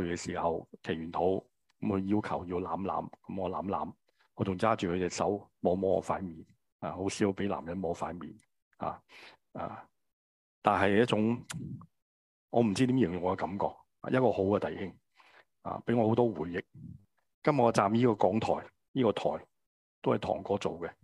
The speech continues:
後邊A B升高個台都係堂哥做嘅。當佢嗰時仲係有 cancer，雖然身體嗰時強壯啲，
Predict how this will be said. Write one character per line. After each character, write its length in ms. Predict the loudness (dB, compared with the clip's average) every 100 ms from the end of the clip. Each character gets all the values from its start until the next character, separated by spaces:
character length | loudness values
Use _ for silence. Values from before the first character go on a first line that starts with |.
| _ _ _ _ _ _ _ -2
後 160 | 0
邊 180 | 2 0
A 160 | 2 2
B 320 | 2 2 0 -2
升 260 | -2 0
高 140 | 0 0
個 120 | 0
台 140 | -2 -4 -2
都 140 | -2 -2
係 40 |
堂 180 | -2 -4
哥 120 | -4
做 240 | -2 -4 -6
嘅。 80 | -18 _ _ _ _ _ _ _ _ _ _
當 140 | 2 4
佢 300 | 6 6 6
嗰 120 | 4
時 220 | 2 -2
仲 160 | -2 -2
係 120 | 0
有 140 | 0 0
cancer， 560 | 0 -2 -2 -4 -6
雖 240 | 0 2 2
然 160 | 0
身 220 | -2 0
體 80 | 2
嗰 100 | 2
時 180 | 0 -6
強 260 | -8 -8 -4
壯 240 | -2 -2
啲， 260 | -2 -2